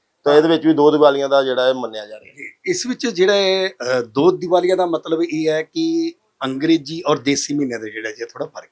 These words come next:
Speaker 2: ਹੈਗਾ। ਅਸੀਂ ਜੋ ਦੀਵਾਲੀ ਜਿਸ ਤਰ੍ਹਾਂ ਅਮਾਵਸਿਆ ਲੈਂਦੀ ਹੈ, ਅਸੀਂ ਦੇਸੀ ਦੇ ਹਿਸਾਬ ਸਿਰ ਲੈਂਦੀ ਹੈ ਔਰ, ਅ, ਮਨਾਉਂਦੇ ਅਸੀਂ ਅੰਗਰੇਜ਼ੀ ਦੇ ਹਿਸਾਬ ਸਿਰ ਹੈ ਕਿ ਵੀਹ ਤਰੀਕ ਹੈ ਜਾਂ ਇੱਕੀ ਤਰੀਕ ਹੈ।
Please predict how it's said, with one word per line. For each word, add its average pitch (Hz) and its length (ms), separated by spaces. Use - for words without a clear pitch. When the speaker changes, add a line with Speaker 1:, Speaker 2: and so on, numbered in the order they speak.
Speaker 2:
ਹੈਗਾ। - 200
ਅਸੀਂ 226 220
ਜੋ 196 220
ਦੀਵਾਲੀ 151 640
ਜਿਸ 139 140
ਤਰ੍ਹਾਂ 156 260
ਅਮਾਵਸਿਆ 156 420
ਲੈਂਦੀ 139 280
ਹੈ, 135 60
ਅਸੀਂ 143 80
ਦੇਸੀ 120 260
ਦੇ 123 100
ਹਿਸਾਬ 120 260
ਸਿਰ 117 180
ਲੈਂਦੀ 117 300
ਹੈ 117 80
ਔਰ, 202 420
ਅ, 165 180
ਮਨਾਉਂਦੇ 175 480
ਅਸੀਂ 208 180
ਅੰਗਰੇਜ਼ੀ 151 340
ਦੇ 156 60
ਹਿਸਾਬ 147 220
ਸਿਰ 147 140
ਹੈ 147 60
ਕਿ 147 100
ਵੀਹ 143 220
ਤਰੀਕ 143 220
ਹੈ 143 60
ਜਾਂ 131 140
ਇੱਕੀ 107 180
ਤਰੀਕ 90 320
ਹੈ। - 100